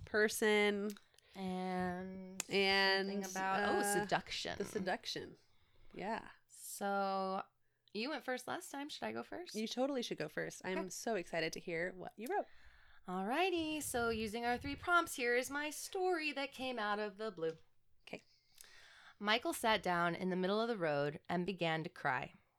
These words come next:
Speaker 2: He had finally arrived at his destination. After weeks of hitchhiking, walking in the rain,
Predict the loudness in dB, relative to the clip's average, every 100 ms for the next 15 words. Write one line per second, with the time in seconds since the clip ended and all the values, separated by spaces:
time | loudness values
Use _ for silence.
0 | _ _ -4 0 0 2 0 2 0 0
1 | 2 4 6 4 2 -2 -2 2 2 2
2 | -2 -2 -2 -2 -4 -6 -16 -20 0 2
3 | 2 -2 0 -2 -2 -6 -2 -2 -2 -2
4 | -4 -2 -4 -4 -8 -18 4 6 6 6
5 | 2 2 2 2 4 2